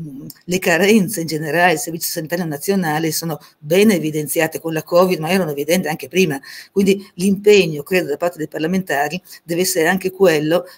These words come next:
con l'applicazione del P N R R, con la riforma della medicina territoriale, ma non solo, anche degli ospedali. L'impegno è anche quello di riuscire a seguire queste cose. Io cerco di fa-, noi cerchiamo di farlo nella dodicesima commissione del Senato,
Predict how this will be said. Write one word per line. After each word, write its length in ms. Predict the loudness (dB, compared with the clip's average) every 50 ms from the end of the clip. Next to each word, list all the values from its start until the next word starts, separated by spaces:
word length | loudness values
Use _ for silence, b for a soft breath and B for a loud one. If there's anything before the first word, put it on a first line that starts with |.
| B
con 180 | B -6 -4 -2
l'applicazione 720 | -2 -4 -4 -6 -6 -6 -6 -6 -4 0 0 0 0 0
del 100 | -2 -4
P 160 | -4 -4 -4 -4
N 80 | -4
R 500 | -4 -4 -2 -2 0 2 2 2 2 2 0
R, 60 | -6
con 140 | -10 -10 -10
la 60 | -10
riforma 360 | -12 -8 -4 -2 -2 -2 -2
della 120 | -4 -6 -8
medicina 320 | -8 -8 -8 -8 -8 -6
territoriale, 680 | -6 -6 -6 -4 -4 0 2 4 4 6 4 2 0
ma 60 | -4 -8
non 160 | -8 -4 -2
solo, 300 | 0 2 2 2 0 -2
anche 180 | -4 -2 -2
degli 160 | -2 -2 -2 -4
ospedali. 560 | -6 -6 -4 0 2 4 4 2 2 -2 -10 B B B B B B
L'impegno 680 | 2 2 2 4 4 2 2 2 0 0 -2 -4 -4 -6 B B B
è 120 | B 0 2
anche 220 | 2 2 0 -2
quello 220 | 0 0 2 2 0
di 140 | -4 -6 -8 b b b b
riuscire 420 | -10 -8 -6 -2 0 0 2 2 2
a 60 | 0
seguire 560 | 0 -2 -2 -2 0 0 2 4 4 4 2
queste 240 | 0 -4 -4 -4 -2
cose. 280 | 0 0 0 2 0
Io 80 | -2 -2
cerco 260 | -2 -2 -4 -4 -6
di 100 | -8 -6
fa-, 200 | -6 -6 -6 -2
noi 160 | 0 2 2
cerchiamo 380 | 2 0 0 0 0 0 0 -2
di 80 | -6 -10
farlo 340 | -8 -4 0 0 0 0
nella 140 | 0 -2 -4
dodicesima 420 | -6 -8 -10 -10 -10 -8 -8 -10 -10
commissione 420 | -12 -10 -8 -6 -4 -4 -4 -4
del 120 | -4 -6
Senato, 520 | -6 -4 -4 -4 -4 -6 -6 -4 -4 -4